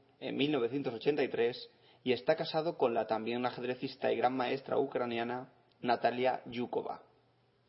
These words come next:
Ha sido campeón de Rusia en diversas categorías juveniles y en dos mil consiguió sus primeros éxitos internacionales al ganar el prestigioso torneo Young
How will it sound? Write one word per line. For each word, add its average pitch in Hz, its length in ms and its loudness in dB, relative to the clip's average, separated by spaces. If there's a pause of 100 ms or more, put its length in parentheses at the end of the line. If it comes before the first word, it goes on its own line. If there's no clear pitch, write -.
(340)
Ha - 140 6
sido 202 240 6
campeón 147 480 4
de 160 100 4
Rusia 165 440 0
en 143 80 0
diversas 123 400 2
categorías 127 500 0
juveniles 123 640 0 (240)
y 139 100 6
en 131 100 2
dos 123 160 0
mil 165 380 -2 (340)
consiguió 143 380 2
sus - 180 -4
primeros 143 540 0
éxitos 170 480 0
internacionales 123 800 0
al 117 140 4
ganar 135 260 2
el 160 120 -2
prestigioso 135 640 -2
torneo 151 440 -2
Young 139 340 2